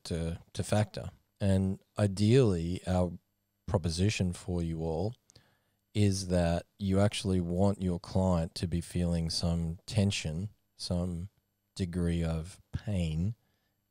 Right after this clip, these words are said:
in the payment of your fee. And if you're not, then they are also not being put in the right psychological frame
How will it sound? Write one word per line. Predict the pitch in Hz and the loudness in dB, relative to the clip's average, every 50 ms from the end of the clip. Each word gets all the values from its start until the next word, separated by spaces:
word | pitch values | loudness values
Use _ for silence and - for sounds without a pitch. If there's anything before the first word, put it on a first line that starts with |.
| _ _ _ _ _ _ | _ _ _ _ _ _
in | - 98 90 90 87 87 85 85 82 82 92 - _ | -2 0 2 2 2 2 2 2 0 -2 -4 -8 _
the | - | -8
payment | - - - 92 82 80 80 78 - | -6 -2 0 0 2 0 -2 -4 -4
of | 82 82 78 - | -4 -6 -4 -4
your | 78 73 76 | -6 -8 -8
fee. | 76 - - - 113 107 87 73 69 - - - _ _ _ _ _ _ _ _ _ _ _ _ _ _ _ _ _ _ _ _ - | -8 -8 -4 0 0 0 0 -2 -4 -8 -14 -20 _ _ _ _ _ _ _ _ _ _ _ _ _ _ _ _ _ _ _ _ -2
And | 98 101 | 0 2
if | 120 131 143 - - | 4 2 2 2 2
you're | 165 156 143 127 | 2 2 4 4
not, | 98 92 92 95 107 120 127 98 78 73 - - - - - - - | 4 2 2 2 2 2 2 2 0 -2 -4 -10 -16 -20 -18 -10 -2
then | - 98 92 92 92 | 0 0 2 2 2
they | 92 98 101 101 101 | 2 4 4 4 4
are | 95 90 90 | 4 2 0
also | - - - 98 101 110 104 - - - 87 85 85 | -2 -4 -2 0 0 0 0 -2 -2 -2 -2 -2 -2
not | 87 90 90 90 92 92 87 85 82 87 - _ _ _ _ _ _ _ _ _ _ _ _ _ _ _ _ _ | -2 -2 -2 0 2 2 2 2 0 -2 -6 _ _ _ _ _ _ _ _ _ _ _ _ _ _ _ _ _
being | - 95 92 92 90 | 0 2 2 2 0
put | - - - 101 92 - | 0 0 0 0 -2 -2
in | - 95 | -2 -2
the | 90 90 | -2 -2
right | 90 90 90 87 - - | -2 0 -2 -2 -4 -4
psychological | - - 92 90 87 - - 87 85 80 85 85 - 82 82 | -4 -2 -2 -2 -2 -2 -4 -4 -4 -4 -6 -8 -8 -8 -8
frame | - - - 127 139 143 110 85 82 85 87 95 | -6 -4 -2 0 0 2 2 2 0 -2 -2 -4